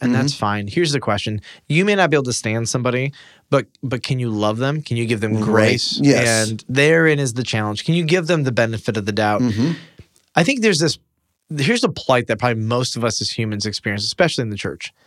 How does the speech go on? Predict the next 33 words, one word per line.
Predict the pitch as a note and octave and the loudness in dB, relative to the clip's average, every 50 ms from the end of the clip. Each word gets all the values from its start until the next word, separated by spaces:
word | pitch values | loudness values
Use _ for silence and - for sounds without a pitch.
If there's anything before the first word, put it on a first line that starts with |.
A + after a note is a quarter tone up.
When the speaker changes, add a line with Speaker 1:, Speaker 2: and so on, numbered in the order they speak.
| _ _ _ _ - - _ _ _ - | _ _ _ _ -20 -20 _ _ _ -4
Speaker 1:
We | D3+ D#3 A3 C#4 D4 C4 | -2 0 2 2 2 2
don't | G3 A3 G3+ E3 D3 | 2 2 0 2 2
know | C#3+ C3+ B2+ | 0 2 2
our | A#2+ A2 | 2 0
blind | G2+ G2 F#2 F2+ G2 G2 | 0 -2 -4 -6 -6 -6
spots. | - - - - - C3 A2+ A#2 | -8 -8 -8 -8 -6 -4 -2 -2
Speaker 2:
Yes. | A#2 - - - - - - - - _ _ _ - | -2 -2 -4 -6 -8 -8 -8 -10 -12 _ _ _ 0
Speaker 1:
Everybody | C3 B2+ A#2 A#2+ G#2 G#2+ G2 F#2+ | 0 0 0 0 -4 -6 -6 -6
else | D#2+ F#2 - | -8 -8 -6
does. | - C3+ C3+ C#3 D3 F#3 | -2 0 0 2 0 -2
Speaker 2:
Mm-hmm. | - - _ _ _ _ _ _ _ _ - | -4 -10 _ _ _ _ _ _ _ _ -4
Speaker 1:
I'm | - D#3 D#3 C#3+ | 0 0 0 0
sure | - - A#2+ F2 | 0 -2 -2 -2
I | G#2 A#2 | -2 -2
could | - B2 A#2 | 0 0 0
ask | A2 G#2+ - - | 0 0 -2 -4
a | G2 | -4
hundred | F#2 A#2+ B2 B2+ C3+ A#2 | -2 -2 -2 -2 -2 -2
people | B2 A#2 G#2+ G#2+ A2 | 0 -2 -2 -2 -2
to | A#2 | -4
tell | G#2 G2+ A2+ A2 | -2 -2 -2 -2
me | A2+ A2 | -2 -2
my | G#2+ A2 G#2+ | -2 -2 -2
blind | G2 G2+ G2+ G2+ G2 G2 | -2 -2 -2 -2 -4 -4
spots, | - - G2+ G#2 - - | -2 -2 -2 -2 0 -2
and | G#2+ G#2+ G#2 G#2 G#2 | -4 -4 -2 -4 -2
one | G#2 A2 A#2 A2+ G#2+ G#2 | 2 2 2 2 0 -2
might | G#2 G#2 G2+ F2 | -4 -4 -4 -4
tell | - A2 G#2+ G#2 G#2+ | -4 -2 -2 0 2
me | A2+ G#2+ G2+ G#2 | 2 0 0 0
Speaker 2:
Mm-hmm. | A#2 B2 C3 C3+ - _ - | 0 0 -2 -2 -6 _ -16
Speaker 1:
fifty | - - - A#2+ - - G2+ | -8 -2 -2 -2 -2 -4 -8
percent | - G#2 - - D2 - | -8 -8 -8 -8 -12 -14